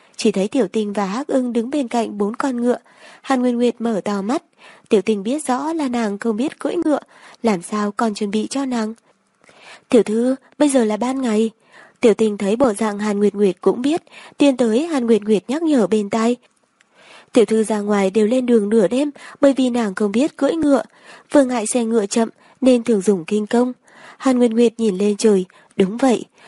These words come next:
cũng không thể ban ngày ở trên nóc nhà." Nhưng là nàng quả thật không biết cưỡi ngựa, đây không phải là làm khó nàng sao? Mạnh Dịch Vân và Hắc Ưng đều yên vị trên ngựa quay đầu, lại thấy Hàn Nguyệt Nguyệt và Trương Tiểu Tinh không biết đang nói thầm cái gì.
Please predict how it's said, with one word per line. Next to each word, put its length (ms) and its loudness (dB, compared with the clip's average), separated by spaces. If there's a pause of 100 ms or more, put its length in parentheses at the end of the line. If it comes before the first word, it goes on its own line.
(120)
cũng 120 4
không 160 4
thể 200 2
ban 240 -6
ngày 320 2
ở 120 0
trên 240 -2
nóc 220 -4
nhà." 260 2 (500)
Nhưng 280 4
là 140 -2
nàng 240 -2
quả 160 0
thật 260 -2
không 160 -2
biết 240 -2
cưỡi 160 0
ngựa, 260 2 (400)
đây 340 2
không 120 0
phải 260 -2
là 120 -2
làm 160 -2
khó 240 -2
nàng 280 0
sao? 320 0 (600)
Mạnh 140 2
Dịch 200 -2
Vân 220 0
và 120 -4
Hắc 260 -4
Ưng 240 0 (240)
đều 140 6
yên 220 -2
vị 220 2
trên 200 0
ngựa 280 2
quay 160 -2
đầu, 260 2 (320)
lại 140 2
thấy 180 -2
Hàn 220 -2
Nguyệt 160 0
Nguyệt 220 2 (300)
và 200 2
Trương 220 0
Tiểu 180 2
Tinh 260 -2
không 200 -2
biết 220 -2
đang 180 -2
nói 120 2
thầm 260 -2
cái 220 -4
gì. 280 2